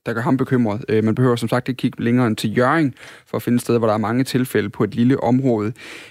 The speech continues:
Øh, men det, der alligevel får ham til at spidse ører, det er, at det er lokaliseret til et madmarked. Øh, selvom der kommer mange mennesker sådan et sted, og smitten sagtens kan være sket fra menneske til menneske, så kan jeg ikke undgå tanken om, at dette kunne være en anden,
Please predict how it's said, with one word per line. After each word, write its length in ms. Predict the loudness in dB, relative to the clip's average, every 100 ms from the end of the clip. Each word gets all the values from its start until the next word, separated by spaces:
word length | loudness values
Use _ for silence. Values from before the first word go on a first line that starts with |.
| -2
Øh, 220 | 2 2
men 140 | 2 2
det, 80 |
der 60 | 2
alligevel 260 | 2 0 -2
får 120 | -2
ham 100 | 0
til 120 | -2
at 60 | 0
spidse 280 | -2 -2
ører, 280 | 0 2 2
det 260 | 0 -2 0
er, 180 | -2 -2
at 200 | -4 0
det 180 | 2 2
er 20 |
lokaliseret 500 | 0 -2 -2 -2 0
til 80 | 0
et 80 |
madmarked. 460 | 2 2 2 0 -2 -4 -6
Øh, 140 | -4 0
selvom 240 | 0 0
der 60 | -2
kommer 240 | -2 0
mange 220 | 2 2
mennesker 300 | 2 2 -2
sådan 140 | -2 0
et 60 |
sted, 220 | 2 0 0 -8 -20 -16 -10
og 60 | -2
smitten 260 | 0 0
sagtens 380 | -2 -2 -2 -4
kan 180 | -2 0
være 100 | -2
sket 260 | -2 -2
fra 100 | 0
menneske 340 | 2 2 0 -2
til 140 | 0
menneske, 320 | 2 2 0
så 140 | -4 -6
kan 320 | -2 0 0
jeg 120 | 0
ikke 180 | -2 0
undgå 320 | 0 2 0
tanken 380 | 0 -2 -2 -2
om, 100 | -2
at 100 | 0
dette 160 | -2 -2
kunne 340 | 0 2 2
være 220 | 0 -2 -2
en 180 | 0 0 -2
anden, 340 | 0 2 2